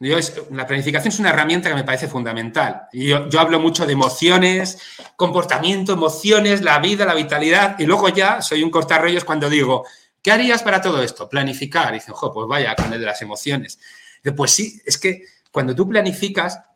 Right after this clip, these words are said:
empiezas a ver el camino. Y esa visualización la empiezas a ver realidad. Dices, 'Estaré aquí, luego estoy aquí, luego estaré', o, o, o mejor todavía, todo lo contrario. 'Voy a llegar allá arriba'". El siguiente paso es este, este,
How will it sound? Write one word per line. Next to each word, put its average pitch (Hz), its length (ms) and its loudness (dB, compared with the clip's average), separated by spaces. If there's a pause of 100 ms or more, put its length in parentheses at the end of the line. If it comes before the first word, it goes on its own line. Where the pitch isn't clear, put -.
(320)
empiezas 165 520 0
a 135 80 -6
ver 131 100 -6
el 113 120 -6
camino. 101 440 -8
Y 143 120 0
esa 202 180 2
visualización 175 720 2
la 202 60 4
empiezas 196 280 -2
a 147 60 2
ver 196 120 2
realidad. 156 540 4
Dices, 143 480 -6 (320)
'Estaré 151 240 -4
aquí, 190 360 -10
luego 139 200 -4
estoy 151 220 -10
aquí, 190 300 -14
luego 160 180 0
estaré', - 220 -8
o, - 160 -10
o, 127 140 0 (140)
o 131 60 -2
mejor 143 260 2
todavía, 151 280 2
todo 208 140 2
lo 190 80 4
contrario. 123 520 -2
'Voy 214 140 2
a 247 60 2
llegar 226 180 2
allá 185 140 6
arriba'". 117 380 -2 (240)
El 131 100 -8
siguiente 180 300 -2
paso 156 220 -2
es 131 120 -4
este, 202 500 -8
este, 185 460 -6